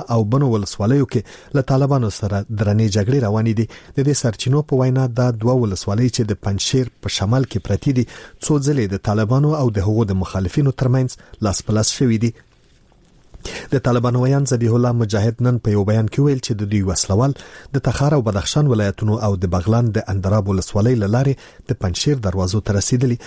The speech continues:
په بیان کې راغلي چې د سالنګ لاره خلاصه ده او طالبانو پنجشیر کلابند کړی. مجاهد وایي دوی هڅه کوي چې په پنجشیر کې د طالبانو له مخالفینو سره ستونزه د خبرو له لارې حل کړي. احمد مسعود چې د طالبانو پر وړاندې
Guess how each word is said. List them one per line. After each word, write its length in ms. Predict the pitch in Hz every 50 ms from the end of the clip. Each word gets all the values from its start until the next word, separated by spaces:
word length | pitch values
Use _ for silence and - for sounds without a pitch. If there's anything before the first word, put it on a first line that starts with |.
| - - - - -
په 100 | 143 131 147
بیان 160 | 147 147 147 -
کې 60 | 139 123
راغلي 240 | 120 127 151 151 151 -
چې 160 | 151 135 117
د 80 | 107 -
سالنګ 380 | - 98 107 131 135 127 107 98
لاره 160 | 95 104 - -
خلاصه 280 | 147 147 147 - 151 143
ده 80 | 147 143
او 40 | 127 -
طالبانو 400 | 120 104 98 101 127 139 147 147 - - - - - - - 110
پنجشیر 420 | 104 104 - - - 117 110 98 - -
کلابند 380 | 98 98 101 98 110 113 117 -
کړی. 180 | 151 127 107 - - - - 110
مجاهد 400 | 98 104 90 104 110 107 107 113
وایي 180 | 113 113 101
دوی 160 | 107 110 101 92
هڅه 140 | 135 - - 143 -
کوي 160 | 139 135 127 -
چې 60 | - -
په 140 | - - -
پنجشیر 340 | 101 98 - 143 135 - -
کې 480 | 139 - - - - - - - - 151
د 100 | - -
طالبانو 420 | 139 139 139 143 143 131 110 98 98
له 80 | 95 95
مخالفینو 560 | 98 - - 95 98 - - 127 113 113 101 - -
سره 180 | 110 98 - -
ستونزه 380 | - - 143 131 131 117 101
د 100 | 90 -
خبرو 320 | 101 98 120 135 131 110 98
له 60 | 95 95 95
لارې 160 | 98 104 95 85
حل 180 | 135 139 120 -
کړي. 120 | - 117 117 - - - - - 127 120
احمد 400 | 107 127 131 135 131 _ - - 117
مسعود 280 | 101 - - 156 131 - -
چې 360 | - - - - - - - 131 117 117
د 140 | 107 -
طالبانو 520 | 110 101 104 104 95 104 104 104 107 - - 110
پر 60 | 101
وړاندې 300 | 104 117 131 131 123 113